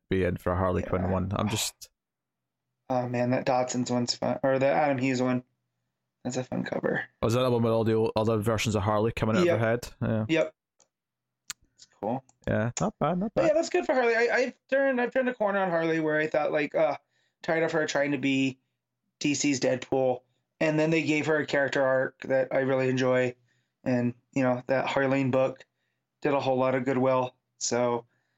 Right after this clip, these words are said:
Speaker 2: uh, her as the anti-hero, I think, fits her. So.
Speaker 1: Yeah. Uh, then we have Tim Drake Robin issue one, and this is very,
Speaker 2: Oh.
Speaker 1: this is very interesting. So
Speaker 2: Yeah.
Speaker 1: Tim Drake's getting an ongoing book.
Speaker 2: Yep.
Speaker 1: Um,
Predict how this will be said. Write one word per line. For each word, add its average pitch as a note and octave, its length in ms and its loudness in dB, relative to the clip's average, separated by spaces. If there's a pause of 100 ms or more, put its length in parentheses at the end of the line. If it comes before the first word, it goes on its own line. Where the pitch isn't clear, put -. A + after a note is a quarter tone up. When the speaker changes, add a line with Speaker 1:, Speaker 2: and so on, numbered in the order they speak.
(160)
Speaker 2:
uh, D3+ 120 2
her A#3 160 2
as B3+ 100 0
the A#3+ 180 2
anti-hero, F#3+ 480 0
I D#3 100 0
think, D3 220 -10
fits - 200 -8
her. A#2+ 200 -6 (360)
So. A#2 440 -8 (840)
Speaker 1:
Yeah. D#3 340 0 (280)
Uh, C3+ 440 2
then F3+ 140 2
we F#3+ 80 2
have D#3+ 180 0
Tim A#3+ 280 2
Drake A#3 340 0
Robin C3+ 480 2
issue A#2+ 380 0
one, G#2+ 300 2
and A#2 220 0
this E3 120 0
is D3+ 60 2 (120)
very, F#4+ 300 2
Speaker 2:
Oh. - 100 -6 (400)
Speaker 1:
this - 180 0
is D3 120 0
very C#4 320 2
interesting. G#3+ 800 0
So F#3 360 2
Speaker 2:
Yeah. F4 360 0
Speaker 1:
Tim A3 260 2
Drake's G#3 320 2
getting D#3+ 220 0
an B2+ 80 2
ongoing E3 480 0
book. B2 360 -2 (340)
Speaker 2:
Yep. E3 340 -2
Speaker 1:
Um, A2 520 2